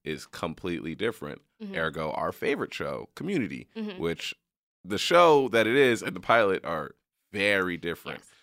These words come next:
Speaker 1: So then now they came up with this thing called mini rooms where you write out the entire season, so a network is more aware of what they're getting, and it's a lot cheaper than shooting a pilot. But the downside of it is you can put in all this effort that doesn't materialize. How do you feel about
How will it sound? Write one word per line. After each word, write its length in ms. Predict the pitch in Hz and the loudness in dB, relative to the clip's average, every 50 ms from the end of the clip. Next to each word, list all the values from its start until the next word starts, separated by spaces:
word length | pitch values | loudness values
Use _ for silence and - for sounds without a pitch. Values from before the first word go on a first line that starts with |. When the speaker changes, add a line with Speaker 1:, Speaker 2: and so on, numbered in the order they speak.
| _ _ | _ _
Speaker 1:
So 200 | - - 117 113 | -2 2 2 4
then 180 | 110 113 110 110 | 4 2 2 2
now 160 | 113 110 110 104 | 2 2 4 2
they 100 | 107 101 | 2 0
came 140 | - 117 101 | 0 -2 -2
up 20 | |
with 60 | 87 | -2
this 120 | 90 101 - | -4 -6 -6
thing 120 | - 95 92 | -6 -4 -2
called 180 | - 92 90 | 0 0 2
mini 240 | 117 131 135 131 123 | 2 2 2 2 2
rooms 460 | 113 101 98 92 92 92 90 87 - - | 0 0 0 0 0 0 -2 -6 -8 -10
where 420 | 80 85 85 82 80 80 82 - _ _ _ _ _ _ _ - | -8 -6 -4 -4 -4 -4 -6 -8 _ _ _ _ _ _ _ -10
you 120 | 87 82 | -6 -2
write 220 | 87 104 110 110 | 2 2 4 4
out 100 | 110 104 | 2 0
the 160 | 107 98 95 90 | -2 -6 -10 -10
entire 560 | 87 85 - - - - 170 180 165 135 110 | -10 -12 -12 -10 -6 -4 -2 -2 -2 -4 -6
season, 540 | - - 90 85 82 73 73 78 76 76 - _ _ _ _ _ | -8 -8 -10 -10 -10 -10 -10 -12 -12 -12 -14 _ _ _ _ _
so 160 | - 95 90 | -6 -4 -2
a 20 | |
network 380 | 90 98 98 71 85 90 85 - | -2 -2 -2 -2 -2 -4 -6 -6
is 100 | 85 78 | -8 -8
more 200 | 90 87 85 80 | -6 -4 -4 -4
aware 320 | 78 78 85 95 98 98 95 | -2 -2 0 2 2 2 2
of 80 | 82 | 2
what 140 | 82 82 - | 0 -4 -6
they're 120 | - 76 73 | -6 -10 -10
getting, 380 | 71 76 73 73 76 73 - | -8 -8 -8 -6 -8 -8 -10
and 120 | - 76 76 | -10 -10 -10
it's 100 | - - | -8 -6
a 40 | |
lot 220 | 80 80 76 - - | -6 -4 -6 -6 -6
cheaper 320 | - 131 113 - - 78 | -8 -8 -8 -6 -8 -8
than 140 | 71 71 - | -8 -10 -10
shooting 300 | - - 80 78 71 50 | -10 -10 -10 -10 -10 -12
a 40 | - | -12
pilot. 400 | - - 76 73 55 50 50 - _ _ _ _ _ _ _ _ _ _ - | -8 -8 -6 -6 -6 -8 -10 -14 _ _ _ _ _ _ _ _ _ _ 4
But 300 | 123 131 131 120 - - | 6 6 6 6 4 0
the 80 | 101 85 | -2 0
downside 500 | 92 90 85 82 80 - 73 71 73 67 | 0 0 0 0 -2 -4 -6 -6 -6 -6
of 140 | 67 69 67 | -8 -8 -10
it 100 | 65 64 | -12 -12
is 460 | 60 57 53 50 - - - - _ _ _ _ _ _ _ _ - | -10 -12 -12 -12 -14 -18 -20 -20 _ _ _ _ _ _ _ _ -12
you 100 | 90 87 | -10 -10
can 120 | - 82 | -10 -8
put 120 | - 87 78 | -6 -4 -4
in 80 | 78 | -4
all 100 | 76 69 | -6 -8
this 140 | 67 73 - 90 | -8 -8 -4 -4
effort 380 | 85 - - 78 78 76 - | -4 -4 -6 -8 -12 -10 -10
that 220 | - 76 - - - _ _ _ _ _ _ _ _ _ _ _ _ _ _ - | -8 -8 -8 -10 -12 _ _ _ _ _ _ _ _ _ _ _ _ _ _ -8
doesn't 220 | 78 76 76 58 | -6 -6 -6 -8
materialize. 640 | 67 71 - 80 78 73 71 64 53 50 50 - - | -10 -10 -8 -6 -6 -4 -4 -4 -4 -6 -6 -8 -8
How 140 | - 117 151 | -8 -8 -6
do 40 | 202 | -6
you 40 | 196 | -6
feel 160 | - 165 147 | -6 -6 -8
about 240 | - - - - | -8 -8 -10 -14